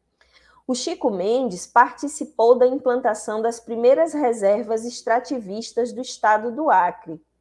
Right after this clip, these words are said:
Foi ameaçado e perseguido pelos membros de uma cri-, eh, na época, né, chamada União Democrática Ruralista, isso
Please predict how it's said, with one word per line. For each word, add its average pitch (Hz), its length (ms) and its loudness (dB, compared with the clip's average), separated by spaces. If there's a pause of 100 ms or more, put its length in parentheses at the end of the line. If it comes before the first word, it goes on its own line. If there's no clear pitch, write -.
(1200)
Foi 269 320 6
ameaçado 226 840 -2
e 247 60 -6
perseguido 220 760 -6
pelos 233 380 -4
membros 202 840 -6 (260)
de 185 160 -8
uma 254 200 0
cri-, 254 300 -10
eh, 190 320 0
na 208 240 -2
época, 185 540 -4
né, 175 160 -8
chamada 190 680 -6
União 240 460 -4
Democrática 233 880 -4
Ruralista, 233 800 -6
isso - 280 -18